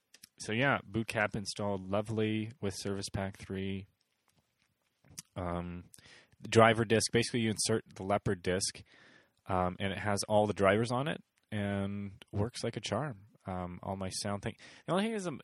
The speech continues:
the trackpad is supposed to be able to do a right click when you double tap, or not double tap, but two finger tap. And that doesn't work. I don't know why.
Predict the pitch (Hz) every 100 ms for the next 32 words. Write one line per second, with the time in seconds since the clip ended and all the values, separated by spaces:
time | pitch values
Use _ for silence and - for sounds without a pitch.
0 | 64 135 - - 156 - 190 170 - 135
1 | - 123 120 117 110 107 90 92 - -
2 | 104 98 95 90 92 95 - 90 - -
3 | 110 90 98 - - - 95 - 90 -
4 | 107 107 104 - 113 - _ _ _ _
5 | _ - 127 - 156 120 110 - - _
6 | - 110 98 92 -